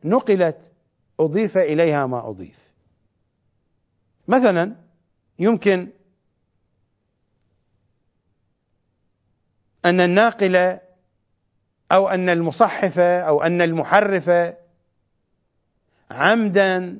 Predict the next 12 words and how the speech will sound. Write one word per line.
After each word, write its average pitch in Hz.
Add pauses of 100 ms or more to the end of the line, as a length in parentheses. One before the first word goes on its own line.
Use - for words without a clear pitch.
سهواً 190
اشتباهاً 185 (260)
خلطاً 240
بين 208
الأحاديث 196 (800)
وضع 175
هذا 147
الرقم، 131 (320)
طلق 190
خمسين 143
امرأة 101 (1500)
مثلًا، 214